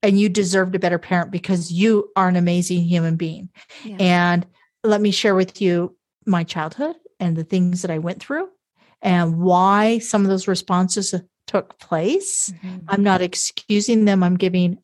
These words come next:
Speaker 1: a, a, a, a parameter, so a
Speaker 2: Yeah.
Speaker 1: basis to it. And I want you to know that I'm here to support you in any way, shape, or form, and that I hope that the partner you choose or, you know, things will,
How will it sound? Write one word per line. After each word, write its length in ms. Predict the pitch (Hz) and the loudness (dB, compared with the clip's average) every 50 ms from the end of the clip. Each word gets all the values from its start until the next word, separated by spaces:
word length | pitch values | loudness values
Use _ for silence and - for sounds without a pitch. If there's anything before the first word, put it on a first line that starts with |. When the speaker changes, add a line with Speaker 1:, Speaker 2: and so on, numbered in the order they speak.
| _ | _
Speaker 1:
a, 180 | 233 180 175 170 - _ _ - | -2 -2 -2 -2 -4 _ _ -4
a, 300 | 190 170 170 170 170 185 214 - | -2 -2 0 -2 -4 -4 -6 -6
a, 180 | 196 175 165 - _ - - 202 - _ _ _ _ _ _ - | -6 -6 -6 -8 _ -16 -16 -16 -16 _ _ _ _ _ _ -8
a 160 | 208 175 170 | -6 -6 -6
parameter, 680 | - - - 220 214 196 196 196 190 185 175 165 147 165 | -8 -2 0 2 4 4 4 4 4 2 0 -2 -4 -6
so 340 | - - - 180 175 180 180 | -4 -2 0 2 2 0 0
a 120 | - 208 180 | -2 -6 -6
Speaker 2:
Yeah. 80 | 214 202 | -2 0
Speaker 1:
basis 500 | 208 190 202 190 - 190 170 156 - - | 0 2 2 0 -2 -6 -6 -6 -8 -10
to 140 | - - 170 | -6 -6 -6
it. 220 | 156 165 - _ - - - _ _ _ _ _ _ - | -6 -6 -10 _ -20 -20 -20 _ _ _ _ _ _ 0
And 500 | 196 185 180 175 175 170 170 170 175 - - _ _ _ _ _ _ _ - | 2 4 4 4 4 4 2 2 0 -2 -4 _ _ _ _ _ _ _ -2
I 220 | 202 196 196 208 226 | 0 2 4 4 4
want 240 | 240 233 226 226 | 4 2 2 2
you 100 | 247 233 | 2 2
to 100 | 214 208 | 2 4
know 220 | 196 190 185 185 180 | 4 4 4 4 2
that 100 | 185 180 | 2 2
I'm 220 | 180 185 185 196 | 2 2 2 0
here 180 | 180 196 190 175 175 170 - | 0 0 0 -2 -2 -4 -8
to 100 | 180 170 | -8 -6
support 400 | - - 185 - - 175 170 - | -6 -6 -8 -6 -4 -4 -4 -2
you 100 | 180 175 | -4 -6
in 60 | 170 - | -4 -2
any 200 | 214 208 214 220 220 | 2 2 2 2 2
way, 260 | 196 196 185 185 196 | 2 2 2 2 0
shape, 380 | 185 - - 185 175 170 - 156 | 0 -2 -2 -2 -2 -4 -4 -10
or 60 | 160 | -12
form, 600 | - - _ 208 214 220 202 175 165 170 202 - - _ - - - - - - _ _ _ | -12 -6 _ 0 2 4 4 4 2 2 0 -2 -4 _ -20 -20 -20 -20 -20 -20 _ _ _
and 400 | 196 190 175 170 170 170 170 160 | 0 2 2 2 2 2 0 0
that 420 | - 175 170 170 175 170 - - - _ _ _ _ _ _ _ - | 2 2 2 2 0 0 -2 -6 -14 _ _ _ _ _ _ _ 0
I 180 | 190 190 202 208 | 2 2 2 2
hope 300 | 185 208 196 - - - | 2 0 0 0 0 -4
that 160 | 190 - - - _ - | -6 -6 -6 -10 _ -10
the 60 | 180 | -10
partner 540 | - _ - - 233 220 226 - 247 220 202 | -10 _ -6 0 2 2 2 2 0 -2 -2
you 220 | 196 190 190 180 | 0 0 -2 -2
choose 600 | 180 - - - - 214 208 196 180 165 - - | -4 -6 -6 -2 -2 0 0 0 -2 -4 -2 -2
or, 160 | 180 175 165 - - - - - _ | -2 -2 -2 -4 -10 -20 -20 -8 _
you 80 | 214 196 | 0 2
know, 100 | 190 190 | 2 2
things 240 | 185 226 208 - - - - - - _ _ _ _ | 2 0 -2 -2 -4 -12 -20 -20 -20 _ _ _ _
will, 160 | 208 196 | -2 -2